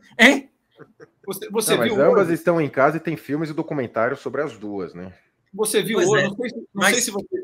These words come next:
Speaker 2: vocês
Speaker 1: rapaz,
Speaker 2: viram hoje.
Speaker 1: pagou, velho. O quê? Pa-,
Speaker 3: Sim, não tô
Speaker 1: rapaz.
Speaker 3: dizendo, não tô entrando nesse mérito, eu nem sei o que aconteceu com ela.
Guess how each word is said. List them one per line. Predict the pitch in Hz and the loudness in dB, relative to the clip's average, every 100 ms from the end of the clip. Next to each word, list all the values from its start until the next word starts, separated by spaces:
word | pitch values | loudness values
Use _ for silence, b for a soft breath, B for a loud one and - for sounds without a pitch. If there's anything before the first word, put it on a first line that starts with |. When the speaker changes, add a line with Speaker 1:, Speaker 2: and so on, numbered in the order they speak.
| - | -10
Speaker 2:
vocês | - 196 | -2 0
Speaker 1:
rapaz, | 190 208 165 | 4 4 4
Speaker 2:
viram | 202 | 2
hoje. | 196 | 2
Speaker 1:
pagou, | 165 175 160 | 0 -2 -2
velho. | 143 139 139 b b b - | -4 -4 -8 b b b -14
O | 185 | -6
quê? | 233 415 - - | -4 -4 -8 -2
Pa-, | 247 | -2
Speaker 3:
Sim, | 202 | 0
não | 202 101 | -4 -6
tô | 104 | -4
Speaker 1:
rapaz. | 139 | -2
Speaker 3:
dizendo, | 143 135 117 | 0 0 -2
não | |
tô | 104 | -8
entrando | 117 165 | -6 -4
nesse | 220 247 | -4 -6
mérito, | 139 113 - | -6 -6 -8
eu | 95 | -14
nem | 110 127 | -12 -12
sei | 160 139 | -6 -4
o | |
que | 151 | -2
aconteceu | 143 - 135 | -4 -6 -8
com | - | -6
ela. | 104 95 | -6 -6